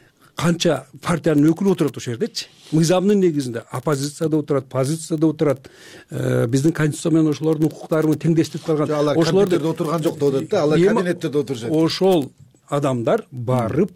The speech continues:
Speaker 1: көрүп,
Speaker 2: Көзөмөлдө.
Speaker 1: тактап, техникалык жактан,
Speaker 2: Мгм.
Speaker 1: э, мындай көзөмөл кылганга толук укугу бар бул жердечи. Бул жерде маселе жок. Менин оюмча бул жерде көбүнчө мындай сөз көп да.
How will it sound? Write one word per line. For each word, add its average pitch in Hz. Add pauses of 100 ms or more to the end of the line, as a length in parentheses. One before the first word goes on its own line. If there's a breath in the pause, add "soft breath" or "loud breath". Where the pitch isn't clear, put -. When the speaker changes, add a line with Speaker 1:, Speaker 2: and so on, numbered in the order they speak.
(520 loud breath)
Speaker 1:
көрүп, 143
Speaker 2:
Көзөмөлдө. 143
Speaker 1:
тактап, 196 (120)
техникалык 233
жактан, 190
Speaker 2:
Мгм. 160
Speaker 1:
э, 151
мындай 139 (280 loud breath)
көзөмөл 175
кылганга 139 (160)
толук 196
укугу 127
бар 107
бул 113
жердечи. 151 (420 loud breath)
Бул 117
жерде 131
маселе 175
жок. 202 (140)
Менин 180
оюмча 226
бул 214
жерде 214 (460 loud breath)
көбүнчө 214 (180)
мындай 190 (300)
сөз 220
көп 190
да. 214